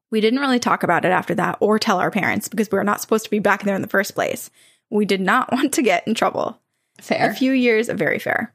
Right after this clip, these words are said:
Speaker 1: A few years later, my family and I were together, and we started talking about Bigfoot for some reason. And in the moment, a light bulb just went off. It was Bigfoot. The growling sound had come from a Bigfoot. We
Speaker 2: Ooh.
Speaker 1: accidentally snuck up on him that day, and so he had to scare us off.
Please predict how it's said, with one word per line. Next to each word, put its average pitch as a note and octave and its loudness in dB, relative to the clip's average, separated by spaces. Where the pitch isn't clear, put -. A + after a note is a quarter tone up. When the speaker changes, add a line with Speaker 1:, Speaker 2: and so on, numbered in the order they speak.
Speaker 1:
A A3+ -2
few B3 2
years C4+ 0
later, F3+ 0
my G#3 2
family A#3+ 2
and G#3 0
I F#3 0
were F3 0
together, F#3+ 0
and G#3+ 2
we A3 2
started B3 0
talking G#3+ 0
about F3+ 0
Bigfoot - 0
for - -4
some - -2
reason. - -2
And G#3 2
in G#3 2
the G3+ 2
moment, C4 2
a G#3+ -2
light F#3+ 2
bulb F3+ 0
just - -4
went - -2
off. - -6
It G#3+ -4
was G3+ 0
Bigfoot. - -2
The A3 2
growling G#3 2
sound A3+ 0
had A3+ -2
come F#3 0
from A3 0
a G3 4
Bigfoot. - -4
We G#3 2
Speaker 2:
Ooh. F#3+ 0
Speaker 1:
accidentally C4 0
snuck - -2
up A#3 0
on F3+ 2
him F#3+ 0
that F#3 -2
day, F3 0
and - 0
so F3+ 2
he G#3 0
had G#3 0
to - -2
scare - -2
us - -2
off. - -4